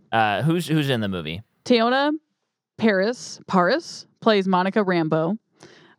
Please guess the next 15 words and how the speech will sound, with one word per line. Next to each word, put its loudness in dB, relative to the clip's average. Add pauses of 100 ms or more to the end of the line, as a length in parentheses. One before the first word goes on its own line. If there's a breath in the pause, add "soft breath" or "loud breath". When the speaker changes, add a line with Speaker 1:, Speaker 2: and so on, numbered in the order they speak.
Speaker 2:
Um, 2
she -2
is 2
in 0
Dear 0
White 0
People, 0 (600)
um, 0 (840)
the 2
If 0
Beale 2
Street -2
Could 0
Talk. -2 (320)
Oh, 2